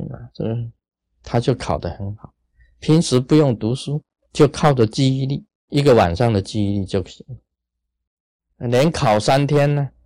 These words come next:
就三个晚上不睡觉，就是这样子的。你现在啊，像现在这个时候啊，你开夜车，开什么夜车？<laughs>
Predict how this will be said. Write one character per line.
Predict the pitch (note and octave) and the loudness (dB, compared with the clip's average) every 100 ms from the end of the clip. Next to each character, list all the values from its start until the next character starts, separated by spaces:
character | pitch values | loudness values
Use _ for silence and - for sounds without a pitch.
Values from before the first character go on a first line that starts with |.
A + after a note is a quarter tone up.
| _ | _
就 | - | -14
三 | - D3+ D3 | -4 0 0
个 | C#3+ | 2
晚 | A#2+ G2 | 2 0
上 | F#2+ C3 A2+ | 0 -2 -2
不 | - | -2
睡 | C3 C#3+ A#2+ | 0 0 0
觉， | C3 - C#3 - _ _ _ | -2 -6 -8 -12 _ _ _
就 | - | -2
是 | C3+ | -2
这 | B2 C#3+ | 0 2
样 | C#3+ A#2 | 2 0
子 | G2 | -6
的。 | - - _ _ _ _ _ _ _ _ _ _ _ _ _ _ _ _ | -16 -20 _ _ _ _ _ _ _ _ _ _ _ _ _ _ _ _
你 | D3 C#3 | 0 0
现 | - G#3+ F3 D3+ | 2 2 4 2
在 | F#3+ D#3 A#2+ | 2 2 2
啊， | |
像 | G2 - F3+ E3+ C#3 A#2+ | 0 -2 0 2 2 -2
现 | - - D#3+ | -4 -2 0
在 | C#3 C#3+ | 2 0
这 | C3 | 2
个 | C#3+ A#2+ | 0 0
时 | - G#2 | 0 -4
候 | G#2+ C3 A#2 | 0 -2 0
啊， | A2 | -4
你 | G#2+ | -6
开 | G#2 - B2+ | -8 -4 -2
夜 | C3+ B2 | 0 -2
车， | G#2+ C3+ C3+ - _ _ _ _ _ _ _ _ _ _ _ _ _ _ _ | -2 -4 -6 -8 _ _ _ _ _ _ _ _ _ _ _ _ _ _ _
开 | - B2 | -6 -4
什 | A#2 | -4
么 | F#2+ | -4
夜 | A2 G#2+ | -2 -2
车？ | G2+ A#2 A2 - - - - - _ _ _ _ _ | 0 0 0 -4 -6 -10 -4 -4 _ _ _ _ _
<laughs> | - | -6